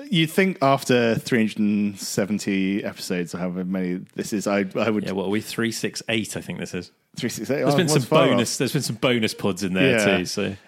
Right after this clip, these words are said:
Speaker 1: I say, you think after all that time, I'd, I'd be like, "Oh, yeah, he's probably gonna ask me for prediction."
Speaker 2: <laughs>
Speaker 1: And I'd actually think about it before and not on the spot as you, uh,
Speaker 2: Yeah, just
Speaker 1: but again, I like to
Speaker 2: bead of sweat
Speaker 1: Yeah.
Speaker 2: rolls down your cheek.
Speaker 1: I like to absorb what we've discussed and
Speaker 2: Mm.
Speaker 1: the points you've made, mostly.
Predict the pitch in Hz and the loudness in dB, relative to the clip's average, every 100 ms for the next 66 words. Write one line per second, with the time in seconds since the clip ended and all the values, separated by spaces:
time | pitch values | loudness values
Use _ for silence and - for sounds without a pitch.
0 | - 427 135 151 151 131 175 160 127 165 | -14 -2 0 2 2 0 0 -2 2 4
1 | 127 175 139 127 - 139 127 117 110 107 | 4 4 4 4 2 4 4 4 4 4
2 | 98 _ - 131 107 117 107 110 170 165 | 0 _ -8 -4 -2 2 2 4 2 2
3 | 117 - 170 131 123 - 120 - 107 - | 0 -2 0 2 0 -2 -4 -2 -2 0
4 | - 196 - - - 135 131 139 147 147 | 0 0 -2 -2 0 2 4 4 4 4
5 | - 156 - 135 160 131 - 151 135 131 | 4 4 4 2 2 0 2 4 4 2
6 | 131 - 147 131 127 - 139 131 104 113 | 0 2 4 4 0 2 2 2 0 0
7 | 107 107 110 110 - - 101 104 143 - | 2 2 0 -4 -8 -8 -8 -10 -12 0
8 | 180 190 170 160 190 - 135 123 117 - | 4 4 4 2 2 2 2 2 -2 -2
9 | - 123 113 160 160 107 208 107 - 117 | -2 0 2 4 4 4 4 2 0 0
10 | 104 101 95 98 170 196 190 - 113 95 | -2 -2 -4 -8 -12 -16 -20 -16 -12 -10
11 | - - 104 - - - _ _ - 120 | -10 -8 -8 -10 -14 -18 _ _ -2 -2
12 | 131 135 110 104 117 113 107 98 117 120 | 0 -2 0 2 4 4 2 0 0 0
13 | 98 - - 110 92 - 101 98 85 120 | -2 -4 -2 -2 -2 -4 0 0 -2 -4
14 | 123 110 104 101 101 98 95 101 104 - | -2 2 2 4 2 2 0 -2 -2 -6
15 | 113 | -8